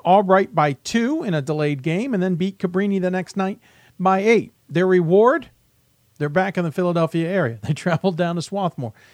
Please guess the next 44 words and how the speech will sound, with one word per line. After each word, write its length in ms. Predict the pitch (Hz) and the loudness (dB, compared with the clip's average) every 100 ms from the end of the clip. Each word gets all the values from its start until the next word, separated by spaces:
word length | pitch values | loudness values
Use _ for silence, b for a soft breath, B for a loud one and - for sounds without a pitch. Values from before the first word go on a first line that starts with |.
| b _ | b _
They'll 120 | 160 | -4
take 240 | 214 202 | 0 0
on 160 | 175 151 | 0 -2
Hamilton, 580 | 120 240 233 147 139 185 | -2 -2 -2 -4 -4 -2
who 100 | 208 | -2
they're 200 | 160 180 | -2 -2
at 80 | |
least 260 | 180 294 185 | -4 -4 -2
somewhat 340 | 254 240 202 | -2 0 -2
familiar 340 | - 180 175 165 | -2 -2 0 2
with, 160 | 185 | 2
at 140 | 220 135 | 0 -2
least 240 | 160 - | -4 -4
in 80 | 170 | -6
the 80 | 151 | -6
fact 360 | - 143 147 _ b b - | -6 -6 -6 _ b b -2
of 120 | 147 | 0
the 40 | |
nescac. 440 | 160 220 - 123 - _ | 2 -2 -2 -6 -6 _
What's 220 | 247 - | -6 -4
interesting 500 | 277 254 240 - 196 | -6 -2 -4 -2 -4
is 80 | 175 | -2
the 80 | |
last 320 | 180 208 269 - | -2 -2 -4 -2
time 160 | 233 | -2
we 120 | 202 | 0
had 120 | 180 160 | 0 0
Charlie 300 | 170 165 151 | -2 -2 -2
Brock 320 | 147 147 - | -2 -2 -4
on 80 | 143 | -6
the 80 | |
show, 280 | 127 135 104 b b b | -4 -6 -8 b b b
we 120 | 151 | -2
had 200 | 143 170 | 0 0
him 80 | 196 | 0
on 160 | 151 151 | -2 -2
as 80 | 151 | -4
part 180 | 160 | -2
of 60 | 147 | -2
the 80 | 139 | -2
N 100 | 151 | -2
A 100 | 156 | -4
B 180 | 151 143 | -4 -6
C, 340 | 135 143 131 | -4 -4 -4